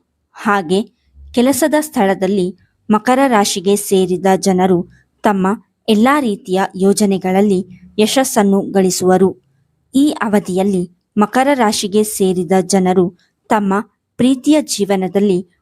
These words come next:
ಉತ್ತಮ ಸಾಮರಸ್ಯವನ್ನು ಹೊಂದುವರು. ಜೊತೆಗೆ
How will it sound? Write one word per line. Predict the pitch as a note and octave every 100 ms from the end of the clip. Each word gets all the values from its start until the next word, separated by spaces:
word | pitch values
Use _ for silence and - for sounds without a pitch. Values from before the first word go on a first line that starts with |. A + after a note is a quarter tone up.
| _ -
ಉತ್ತಮ | B3 - C#4+ D4+
ಸಾಮರಸ್ಯವನ್ನು | D4+ G3 G3+ G3 F#3 F#3+ F#3 G#3 F#3
ಹೊಂದುವರು. | - F#3+ G#3 G3 F#3+ F#3 F#3 F#3 - _ _ _
ಜೊತೆಗೆ | G#3+ A3 G#3+ F#3 G3+ A#3 _